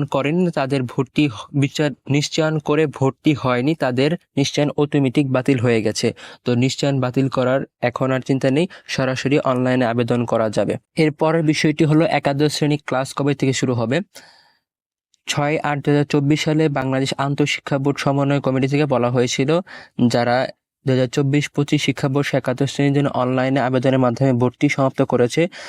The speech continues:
তাদের আগামী সাত আট দুই হাজার চব্বিশ সাল পর্যন্ত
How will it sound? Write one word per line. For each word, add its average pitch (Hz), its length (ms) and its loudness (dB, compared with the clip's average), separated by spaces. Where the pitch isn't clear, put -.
তাদের 131 360 2
আগামী 139 380 2
সাত 156 420 0
আট 147 160 2
দুই 139 140 0
হাজার 139 160 2
চব্বিশ 147 360 2
সাল 135 220 2
পর্যন্ত 143 480 0